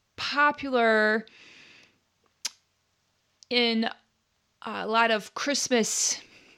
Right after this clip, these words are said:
uh, gifts and stuff. When you see the big baskets and things like that, you see a lot of oranges mixed in with the apples and, and stuff. So those are good to grab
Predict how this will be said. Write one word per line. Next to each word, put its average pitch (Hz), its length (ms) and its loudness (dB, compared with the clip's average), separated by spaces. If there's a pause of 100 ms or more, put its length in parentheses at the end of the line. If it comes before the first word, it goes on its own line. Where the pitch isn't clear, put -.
(280)
uh, 196 240 -14 (100)
gifts 214 400 -4
and 185 140 -10
stuff. - 460 -8 (380)
When 226 120 -2
you 226 80 0
see 247 200 -2
the 208 140 0
big 214 300 -2
baskets 196 800 -4
and 185 260 -6 (560)
things 196 320 -6
like 202 220 -4
that, 196 300 0
you 208 140 -6
see 196 460 -2
a 202 100 -2
lot 196 240 0
of 190 320 -4
oranges 196 960 -2
mixed 190 320 -4
in 196 140 0
with 190 180 -2
the - 160 -6
apples 180 800 -2
and, - 280 -8 (100)
and 196 220 -6
stuff. - 320 -4
So 196 260 -2 (720)
those 240 420 0
are 233 160 0
good 202 440 -2
to 226 120 -6
grab 190 640 -2